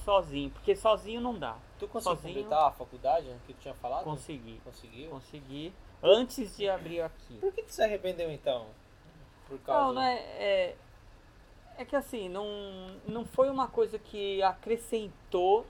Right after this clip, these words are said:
Speaker 1: na, na, na minha profissão, sabe?
Speaker 2: Uhum.
Speaker 1: Então, só que eu queria,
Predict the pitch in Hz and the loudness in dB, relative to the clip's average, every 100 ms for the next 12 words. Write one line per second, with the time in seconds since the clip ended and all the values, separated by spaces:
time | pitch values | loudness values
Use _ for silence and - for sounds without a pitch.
0 | 185 175 185 185 180 180 170 170 165 160 | -10 -4 -2 -2 -2 -6 -8 -6 -6 -6
1 | 151 156 165 175 185 202 - 202 - - | -8 -10 -4 -2 0 -2 0 -2 -2 -2
2 | - 143 123 - - - 165 151 139 - | 6 6 6 -10 -20 4 6 6 2 -18
3 | - 143 139 135 135 135 123 165 151 220 | -18 -14 -12 -14 -14 -14 -10 -12 2 2
4 | 220 - 233 262 - 247 233 240 | 4 4 4 4 -2 -4 2 2